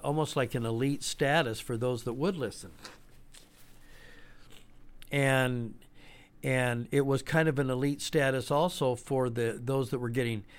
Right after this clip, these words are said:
patriarchal blessings. The ones that got baptized, they got into the church, and they were of the blood of Ephraim. And that meant that we had found them. They had a job to do now and in the eternities.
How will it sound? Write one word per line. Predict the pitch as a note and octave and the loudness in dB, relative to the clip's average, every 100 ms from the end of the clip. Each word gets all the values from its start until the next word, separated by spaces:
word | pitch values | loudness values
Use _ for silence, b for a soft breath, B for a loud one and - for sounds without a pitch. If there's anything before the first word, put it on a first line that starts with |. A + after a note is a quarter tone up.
| B B | B B
patriarchal | - D3 - C#3 A#2 B2 | 8 8 8 4 4 0
blessings. | A2 D#3 E3+ - D#3+ D3+ C3 | 4 6 6 4 2 0 -2
The | |
ones | B2+ B2+ | -2 -2
that | A#2 | -2
got | G#2 F2+ - | -4 -2 4
baptized, | D#3+ D3+ D#3+ C#3 C3+ | 4 4 4 4 2
they | B2 | 0
got | A2 G2+ | -2 -4
into | G2 | -8
the | G2 G2 | -10 -8
church, | - E3 D#3 C#3 - | 4 6 6 2 -4
and | A2 | -4
they | A#2 | -2
were | A2+ A2+ | -2 -2
of | G#2 | -4
the | G2+ | -8
blood | G2 A#2 A#2 G2+ | -6 -2 -2 -4
of | F2+ C#3+ | -6 0
Ephraim. | E3+ E3+ F3 E3 D#3+ E3 - B B B B B | 0 0 0 2 2 0 -6 B B B B B
And | A#2+ B2+ | -4 0
that | C#3 C#3 | 0 0
meant | C3+ C3 B2 | -4 -4 -4
that | A#2+ G#2+ | -4 -2
we | A#2 | -2
had | A2 C#3 D#3 | 0 2 0
found | - E3 D#3+ E3 | 2 4 4 4
them. | E3 E3 E3 B B B - | 2 2 0 B B B -4
They | A#2+ | 0
had | B2 | 0
a | A2+ A2+ A#2 | 0 -2 -4
job | A2 B2+ C3+ D3+ C3+ | -2 2 4 4 2
to | D3 | -2
do | C3 C#3+ C#3 C#3 C3+ | 2 4 4 2 2
now | C3 C3+ D3+ D#3 D3+ | 0 2 4 4 2
and | C3 | 0
in | B2+ | -2
the | B2 | -2
eternities. | A2+ A2+ D#3 D#3+ D#3+ D3+ D3 C#3+ | -4 -2 0 0 2 0 0 -2